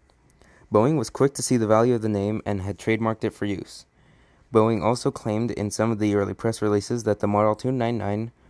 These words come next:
was the first combat aircraft that could f-, continue its mission if one of its four engines failed. On the twentieth of August nineteen thirty-five, the prototype flew from Seattle to Wright Field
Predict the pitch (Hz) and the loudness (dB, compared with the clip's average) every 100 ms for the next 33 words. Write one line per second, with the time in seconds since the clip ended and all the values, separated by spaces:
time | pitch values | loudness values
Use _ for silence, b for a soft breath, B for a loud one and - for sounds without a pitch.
0 | b 101 110 98 101 107 113 - 110 110 | b 0 0 0 -4 -2 -4 -2 -2 2
1 | 95 98 - 104 104 _ 101 95 - 98 | 2 0 -2 -4 -4 _ -4 -4 -8 -12
2 | - - - - - 107 113 110 120 117 | -12 -18 -18 -16 -8 -4 -2 0 0 0
3 | - _ 104 - 117 - 127 - 107 110 | -4 _ -6 -2 -4 -2 -4 -2 -2 0
4 | 110 101 - 104 98 95 92 95 - 80 | 0 -2 -4 -2 0 -2 -6 -8 -10 -12
5 | - _ _ _ B B B B B - | -16 _ _ _ B B B B B -4
6 | 107 101 117 123 139 - 107 101 110 104 | 0 0 0 0 0 0 0 0 -2 -2
7 | 101 117 110 104 104 95 95 107 - - | -4 -4 -2 -2 0 -2 -2 -8 -16 -8
8 | 104 95 - 117 123 123 120 - - 113 | -4 -4 -2 0 0 0 -2 -2 -6 0
9 | 123 - 113 - 110 101 107 107 - _ | 0 0 -6 -2 0 2 2 0 -6 _
10 | _ _ 110 104 107 104 - 113 95 107 | _ _ -4 2 2 2 -4 -2 -2 -2